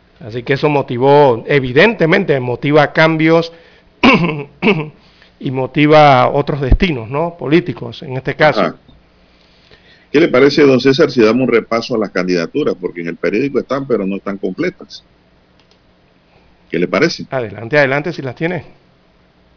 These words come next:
Speaker 2: ¿Usted no las tiene?
Speaker 1: Tengo algunas
Speaker 2: Bueno,
Speaker 1: aquí, don Juan de Dios.
Speaker 2: vamos, sí, porque el periódico no las pone todas completas. Vamos a ver rápidamente, porque la gente desea información también, ¿no? Quieras o no, este es el partido más grande que tiene el país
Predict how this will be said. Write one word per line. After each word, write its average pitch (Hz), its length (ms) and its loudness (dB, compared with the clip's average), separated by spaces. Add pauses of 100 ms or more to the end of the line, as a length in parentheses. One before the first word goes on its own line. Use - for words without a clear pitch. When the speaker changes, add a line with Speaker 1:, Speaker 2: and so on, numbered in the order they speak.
Speaker 2:
¿Usted 127 140 0
no 170 100 2
las 160 120 2
tiene? 165 340 0 (1000)
Speaker 1:
Tengo 175 220 -6
algunas 165 560 0
Speaker 2:
Bueno, - 140 0
Speaker 1:
aquí, 131 340 -6
don 117 180 -8
Juan 120 180 -8
de 113 100 -8
Dios. 117 440 -10
Speaker 2:
vamos, 135 320 0
sí, - 120 2
porque 120 260 0
el - 40 0
periódico 143 380 4
no 139 140 2
las 135 100 0
pone 131 280 -4
todas 123 260 -2
completas. - 580 -8 (520)
Vamos 117 260 -6
a 95 60 0
ver 107 160 2
rápidamente, 101 720 0
porque 233 260 -10
la 220 140 -6
gente 147 240 -2
desea 92 320 0
información 85 680 -6
también, 113 380 0
¿no? 123 200 -8
Quieras 80 300 -4
o 127 80 -4
no, 135 180 -4
este 147 200 -4
es 131 80 4
el 123 60 0
partido 95 360 0
más 90 140 -4
grande 90 280 -4
que 78 120 -6
tiene 80 220 -6
el 80 80 -10
país 98 440 -4